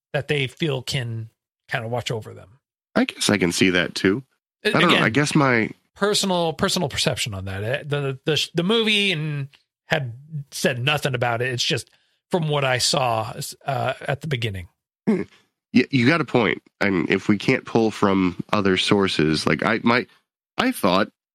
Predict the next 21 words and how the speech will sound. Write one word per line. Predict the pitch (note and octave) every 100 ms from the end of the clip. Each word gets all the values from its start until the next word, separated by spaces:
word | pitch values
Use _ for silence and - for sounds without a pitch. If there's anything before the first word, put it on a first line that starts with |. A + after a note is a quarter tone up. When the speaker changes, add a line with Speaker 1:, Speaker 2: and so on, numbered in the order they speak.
| _
Speaker 2:
and | A2 A2 F#2
they, | A2
they | A#2+
don't | A2 C3+ D3 A#2+
substantiate | B2 - F#3 F#3+ F#2+ F2+
anything, | - C3 - E2 E2+
so | F#2+ F#2+
it, | G2 G2+
it's | G#2
possible | - G#2+ G#2+ - G2+
that | F#2+ F#2+
you're | G2+ G2
right, | A#2 C3+
and, | - F#2 F2+ -
and | F2+ F2+ F2 G#2
it, | F2+ F2+ -
maybe | F2+ G#2
it's, | G2+
I'm | G2+ G#2+
right | G#2+ -
too. | E3 A2+